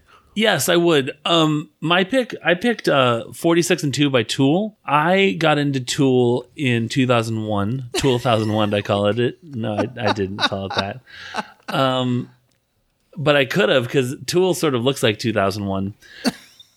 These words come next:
Where was I? Oh, la-, uh, yeah. So in two thousand one, I got into, uh, Tool,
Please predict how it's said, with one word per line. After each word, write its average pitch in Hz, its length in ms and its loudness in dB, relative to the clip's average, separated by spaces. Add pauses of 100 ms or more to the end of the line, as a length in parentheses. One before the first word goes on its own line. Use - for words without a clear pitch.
(640)
Where 151 100 0
was 196 180 0
I? 226 140 0
Oh, 156 200 0
la-, 160 280 0
uh, 156 40 0
yeah. 143 180 2
So 170 160 0
in 175 300 0
two 196 180 0
thousand 165 340 0
one, 147 140 2
I 135 80 0
got 127 180 2
into, 127 460 2
uh, 110 340 0
Tool, 135 540 0